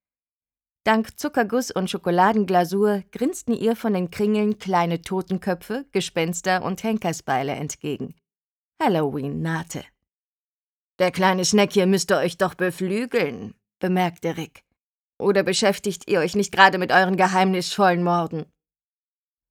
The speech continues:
Ben griff rasch nach einem der Zeitungsausschnitte, um damit den Kaffee aufzuwischen, und Rick linste auf die Schlagzeile. „Moorleiche von Überlingen.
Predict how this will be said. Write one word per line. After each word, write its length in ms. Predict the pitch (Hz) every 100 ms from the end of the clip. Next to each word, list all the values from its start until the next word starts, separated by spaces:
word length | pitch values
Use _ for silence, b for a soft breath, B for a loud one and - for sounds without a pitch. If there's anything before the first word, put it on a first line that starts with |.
| _
Ben 220 | 208 233
griff 240 | 220 185 180
rasch 240 | 196 -
nach 120 | 208
einem 280 | 185 180 175
der 120 | 170
Zeitungsausschnitte, 1000 | 170 202 202 185 - - 165 175 170 190 190
um 180 | 170
damit 300 | 170 165 170
den 80 | 165
Kaffee 340 | 170 214 208 -
aufzuwischen, 680 | 160 - 170 165 160 185 - _ _ -
und 160 | 196
Rick 220 | 180 214 -
linste 500 | 190 180 - 196 -
auf 80 |
die 120 | - 220
Schlagzeile. 720 | 196 151 - - 139 113 - _ _ _ _ _ _ _ _ _ _
„Moorleiche 760 | 208 214 277 285 202 190 214 208
von 200 | 240 233
Überlingen. 680 | - 226 170 160 151 131